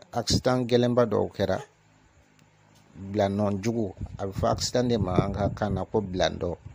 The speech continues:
C'est à dire, ko min ye bila nɔ ye, ko balalen, o juguman. A bɛ f'a ma ten de ko bilannajugu. N'o dɔw ye mɔgɔ sɔrɔ, a kɛra kɛnɛ min kan, ni accident in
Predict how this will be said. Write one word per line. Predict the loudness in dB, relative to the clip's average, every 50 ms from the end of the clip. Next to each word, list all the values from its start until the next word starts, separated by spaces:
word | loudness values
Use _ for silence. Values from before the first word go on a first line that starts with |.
| -20 _ _ _ _ _ _ _
C'est | -14 -10 -8 -6
à |
dire, | -6 -6 -6 -8 -10 _ _ _ _ _ _
ko | 2 2 2
min | 2 0 -2 0 0
ye | -2
bila | -2 -2 -4 -4 -4 -2
nɔ | -4 -4 -4 -6
ye, | -6 -8 -12 -16 -20 _ _ _ -20 -20 -20 -20 -20 -20 -20 -20 -20 -20 -20 -20 -20 -20 -20 _ _ _
ko | -4 -2 -2
balalen, | 0 0 0 0 0 0 -2 -2 -4 -4 -8 -14 -20 _ _ _ _ _ _ _ _ -16 -12
o | -10 -10
juguman. | -10 -10 -10 -8 -6 -4 -2 -2 -2 -4 -6 _ _ _ _ _ _ _ _ _ _ _ -20 _ -18
A | -18
bɛ | -14 -10
f'a | -8 -6
ma | -4 -4 -6 -6
ten | -8 -8
de | -10 -8
ko | -8 -8
bilannajugu. | -6 -6 -6 -6 -6 -6 -8 -10 -8 -10 -10 -10 -12 -14 -18 _ _ _ _ _ -12
N'o | -10 -8 -6 -4 -4 -2 0
dɔw | 2 4 4 4 4
ye | 2
mɔgɔ | 0 -2 -4 -4 -4 -4 -4 -4
sɔrɔ, | -4 -8 -8 -10 -10 -14 _ _ _ _ _ _ _ _ _ _ _ _ _ _ _ _ _ _ _ _ _ -20 -20 -20 _
a | -16 -14 -14
kɛra | -8 -4 0 2 2 2 0 -2 -4 _ _ _
kɛnɛ | -6 -4 -2 0 0 0
min | -2 -2
kan, | -4 -6 -6 -8 -8 -8
ni | -8 -8 -8 -8 -8
accident | -8 -8 -8 -8 -8 -8 -6 -6
in | -4 -6 -6 -8 -8